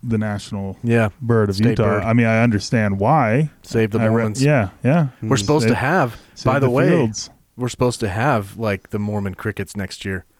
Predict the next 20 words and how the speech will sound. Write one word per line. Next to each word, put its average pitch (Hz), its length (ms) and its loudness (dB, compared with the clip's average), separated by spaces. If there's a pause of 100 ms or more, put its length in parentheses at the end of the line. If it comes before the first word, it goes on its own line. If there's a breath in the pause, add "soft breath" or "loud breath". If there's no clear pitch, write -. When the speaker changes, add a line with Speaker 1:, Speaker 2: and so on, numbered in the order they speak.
Speaker 3:
Well, 170 300 -2 (160)
Speaker 2:
because 104 560 -4
Speaker 3:
we 147 100 2
actually 147 300 -2
had 123 260 0
Speaker 1:
Oh, 117 140 2
Speaker 3:
those, 131 260 -2
Speaker 1:
well, 113 260 2
we're 131 80 4
Speaker 3:
um, 101 80 -4
Speaker 1:
covered 151 360 2
then, 98 160 0
Speaker 2:
the 95 80 0
Speaker 1:
right? 110 100 2
Speaker 2:
seventeen-year 123 600 0
locusts. 113 580 -2 (260)
Speaker 1:
Yeah. 139 120 2
Speaker 3:
we 117 140 2
had, 143 340 0
um, 104 400 -4